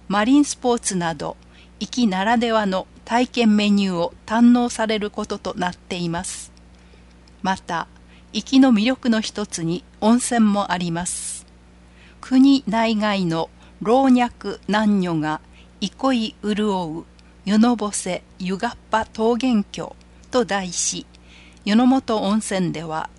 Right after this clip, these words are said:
湯の本木場老会を立ち上げ、新たな取り組みをスタートされるなど、大いに期待しています。市民皆様には、これまで同様、ご来島される皆様へ、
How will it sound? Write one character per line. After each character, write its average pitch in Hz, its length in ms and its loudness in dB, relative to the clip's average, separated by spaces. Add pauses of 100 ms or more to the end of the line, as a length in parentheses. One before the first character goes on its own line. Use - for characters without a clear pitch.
(140)
湯 196 100 -2
の 233 140 4
本 220 320 0
木 - 160 -10
場 233 160 0
老 247 220 0
会 196 280 -4
を 170 100 -4
立 170 200 -8
ち - 220 -10
上 165 100 -6
げ、 156 220 -6 (500)
新 233 220 -2
た 254 160 -2
な 247 160 2
取 226 220 -2
り - 60 -8
組 202 240 -2
み 175 80 -2
を - 140 -4
ス - 180 -6
タ 226 140 -2
ー 220 80 -6
ト 196 120 -6
さ 185 180 -6
れ 185 100 -4
る 180 140 -6
な 175 160 -4
ど、 - 180 -12 (400)
大 233 220 0
い 214 100 0
に 170 160 2
期 - 160 -14
待 196 220 -4
し - 100 -4
て 185 180 -6
い 170 140 -2
ま 165 160 -4
す。 - 320 -12 (840)
市 233 240 2
民 269 240 6
皆 214 240 0
様 202 300 -2
に 170 160 -2
は、 165 180 -2 (360)
こ 220 140 -4
れ 220 140 0
ま 208 160 2
で 190 120 -4
同 180 280 -6
様、 156 260 -8 (200)
ご 190 120 -4
来 254 220 0
島 254 200 -2
さ 240 160 -6
れ 214 140 -2
る 196 100 -4
皆 180 260 -2
様 170 340 -6
へ、 165 160 -10